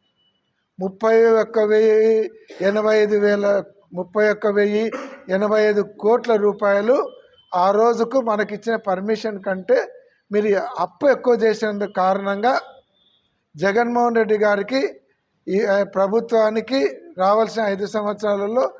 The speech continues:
కేంద్ర ప్రభుత్వం నుంచి రావాల్సినటువంటి అప్పులలో పదిహేడు వేల కోట్లు కోత విధించినారు. ఎందుకు?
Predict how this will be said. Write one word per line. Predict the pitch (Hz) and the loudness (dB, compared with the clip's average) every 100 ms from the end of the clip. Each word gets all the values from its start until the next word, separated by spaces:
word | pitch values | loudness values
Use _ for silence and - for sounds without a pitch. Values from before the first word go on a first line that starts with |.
| - _ _ - | -20 _ _ -2
కేంద్ర | 208 233 233 | 0 2 0
ప్రభుత్వం | 233 233 220 220 226 208 | 0 0 0 -2 -2 -6
నుంచి | 214 202 208 | -6 -4 0
రావాల్సినటువంటి | 202 202 - 196 196 185 180 | 2 0 -4 -8 -6 -4 -4
అప్పులలో | 160 208 208 214 262 - - - _ _ _ - | -4 -4 -2 2 0 0 -8 -20 _ _ _ -2
పదిహేడు | 202 208 226 220 | 0 2 2 4
వేల | 220 214 214 202 - | 4 2 2 -2 -4
కోట్లు | - 240 254 240 220 226 - - - _ _ _ _ _ - | 0 2 0 0 2 2 0 -10 -20 _ _ _ _ _ -2
కోత | 208 226 | 0 2
విధించినారు. | 214 185 175 160 151 139 117 _ _ _ _ | 0 -2 -6 -10 -12 -12 -14 _ _ _ _
ఎందుకు? | 175 190 214 214 | -6 -2 0 2